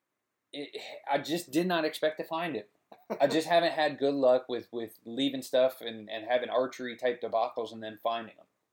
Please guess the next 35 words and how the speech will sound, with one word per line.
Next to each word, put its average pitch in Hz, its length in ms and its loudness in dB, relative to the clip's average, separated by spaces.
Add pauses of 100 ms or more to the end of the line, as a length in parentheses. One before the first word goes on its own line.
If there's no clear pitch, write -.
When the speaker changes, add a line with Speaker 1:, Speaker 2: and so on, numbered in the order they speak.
(140)
Speaker 2:
Yeah. 127 160 -6 (340)
Speaker 1:
And 120 300 -4
it - 140 -18
turns 143 240 0
out, 156 200 8
dude, 135 160 0
we 127 140 -2
were 127 340 -4 (380)
sixty - 420 -6
yards. 127 300 2
You 202 240 -2
were 190 140 0
maybe 160 320 -2
forty 147 320 0
yards 135 200 2
from 113 120 -12
this 104 100 -12
buck 107 220 -2
at 101 100 -8
one 104 140 -10
point. 95 220 -12 (100)
Speaker 2:
Yeah, 165 200 0
'cause - 140 -10
I 160 80 2
checked 165 300 -6
the - 40 -18
creek 202 300 -6
down 127 220 -6
there. 117 220 -10 (260)
I - 40 2
was 151 120 -4
just 170 260 -4
below 143 300 -2
him. 110 140 -12
Speaker 1:
Yeah. 135 380 4